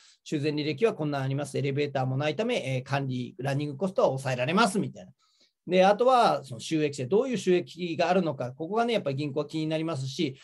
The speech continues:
この物件を私の労働力で返すんじゃないです。この物件が稼ぐ力で、この物件の、えー、ローンを返していきますよっていうのが見えるように、これ、あの、それぞれの項目にね、また別紙がついてきますんで、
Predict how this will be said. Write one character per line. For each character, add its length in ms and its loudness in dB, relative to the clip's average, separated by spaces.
こ 160 2
の 200 8
物 260 0
件 400 0
を 320 4
私 440 4
の 140 2
労 180 4
働 220 0
力 120 -2
で 120 -2
返 180 4
す 80 -4
ん 60 -4
じ 60 -4
ゃ 20 -4
な 80 -6
い 20 -6
で 40 -8
す。 80 -14
こ 100 2
の 100 4
物 160 -2
件 180 -8
が 120 -2
稼 360 -2
ぐ 280 4
力 360 6
で、 100 -2
こ 140 2
の 100 8
物 260 -2
件 240 0
の、 220 2
え 640 -6
ー、 40 -2
ロ 120 6
ー 0 -
ン 180 4
を 60 0
返 180 2
し 60 -6
て 80 -6
い 40 -6
き 60 -4
ま 140 2
す 100 0
よ 120 2
っ 60 -10
て 60 -4
い 60 2
う 20 4
の 60 0
が 80 0
見 140 -2
え 40 0
る 80 -2
よ 120 -2
う 40 -4
に、 100 -8
こ 120 -2
れ、 280 0
あ 140 -2
の、 220 -2
そ 140 0
れ 80 2
ぞ 100 4
れ 20 2
の 120 2
項 120 0
目 200 -2
に 100 -2
ね、 100 2
ま 120 -2
た 100 -2
別 200 -2
紙 120 2
が 40 -12
つ 60 -4
い 60 -6
て 80 -6
き 80 -8
ま 140 -2
す 100 -14
ん 80 -12
で、 180 -8